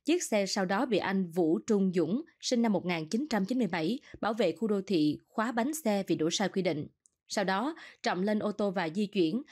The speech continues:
Anh Vũ Trung Dũng phát hiện nên lái xe máy đuổi theo Trọng, yêu cầu dừng lại xử lý theo quy định. Lúc này Trọng không dừng lại mà lái ô tô đâm vào xe máy gây tai nạn, khiến anh Dũng phải nhập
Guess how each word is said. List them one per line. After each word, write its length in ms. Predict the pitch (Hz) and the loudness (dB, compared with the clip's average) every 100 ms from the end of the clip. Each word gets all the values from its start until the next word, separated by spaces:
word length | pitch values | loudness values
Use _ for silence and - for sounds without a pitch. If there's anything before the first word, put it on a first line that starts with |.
| - - | -14 -6
Anh 180 | 254 | -2
Vũ 160 | 214 196 | 0 0
Trung 220 | 214 208 | 2 0
Dũng 180 | 185 156 | 0 0
phát 220 | 285 330 | -2 -2
hiện 260 | 226 156 165 | 0 2 2
nên 220 | 196 185 | 2 2
lái 180 | 190 294 | 0 -2
xe 160 | - | -2
máy 200 | 185 196 | -2 0
đuổi 180 | 240 170 | 2 0
theo 120 | 214 196 | 0 -2
Trọng, 320 | 190 151 147 _ - | -2 -4 -8 _ -8
yêu 140 | - 262 | -2 0
cầu 180 | 214 175 | 2 0
dừng 300 | 170 170 165 | 0 0 0
lại 320 | 160 156 143 | 0 0 -2
xử 200 | - 196 | 0 2
lý 240 | 190 269 320 | 2 2 0
theo 100 | 202 | -2
quy 100 | 202 | 0
định. 260 | 165 156 - _ _ - | 0 -4 -10 _ _ -4
Lúc 160 | 330 | 0
này 160 | 226 175 | 0 0
Trọng 240 | 185 165 | -2 -2
không 260 | 165 233 202 | 0 2 2
dừng 160 | 175 | 2
lại 200 | 175 156 | 0 0
mà 140 | 160 170 | 0 0
lái 180 | 175 277 | 0 0
ô 160 | 208 | -2
tô 220 | 185 190 | 0 0
đâm 260 | 185 208 208 | 2 0 0
vào 160 | 180 151 | 0 -2
xe 180 | 190 | -2
máy 320 | 180 185 226 254 | 0 2 0 0
gây 120 | 208 | 0
tai 180 | 190 190 | 0 0
nạn, 280 | 180 147 151 - - | 0 -2 -8 -12 -8
khiến 220 | - 247 311 | 0 0 2
anh 180 | 226 196 | 0 2
Dũng 180 | 160 - | 0 0
phải 120 | 196 | 0
nhập 140 | 190 | -2